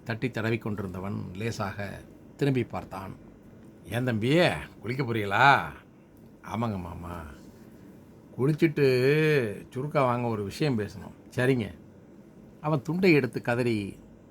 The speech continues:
உதறி காது மறைய முண்டாசு கட்டி கொண்டு சீட்டி அடித்தவாறு இறக்கத்தில் இறங்கி குளிக்கச் சென்றான். பார்த்து கொண்டே இருந்த பக்கிரி மெல்ல நடந்து சென்று எதிரே கிடந்த மரத்துண்டில் கால்களை தொங்க போட்டு உட்கார்ந்து, "எலை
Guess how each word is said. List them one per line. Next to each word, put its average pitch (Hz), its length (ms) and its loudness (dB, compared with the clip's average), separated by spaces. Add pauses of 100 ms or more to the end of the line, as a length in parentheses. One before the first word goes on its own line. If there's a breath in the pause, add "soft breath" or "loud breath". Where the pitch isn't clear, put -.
(180)
உதறி 139 400 6
காது 127 560 4 (100)
மறைய 113 240 0
முண்டாசு 107 400 -2
கட்டி 98 200 -10
கொண்டு 101 240 -10
சீட்டி 117 300 -4
அடித்தவாறு 95 440 -6
இறக்கத்தில் 101 480 -6
இறங்கி 92 280 -10
குளிக்கச் 113 400 -6
சென்றான். 85 400 -12 (1080 loud breath)
பார்த்து 123 300 2
கொண்டே 123 500 2
இருந்த 117 260 -2
பக்கிரி 104 440 -4
மெல்ல 107 260 0
நடந்து 101 340 -2
சென்று 95 600 -8
எதிரே 110 300 0
கிடந்த 95 280 -8
மரத்துண்டில் 98 680 -6 (760 loud breath)
கால்களை 165 460 6
தொங்க 131 280 -2
போட்டு 113 280 -6
உட்கார்ந்து, 107 680 -4 (480)
"எலை 123 460 2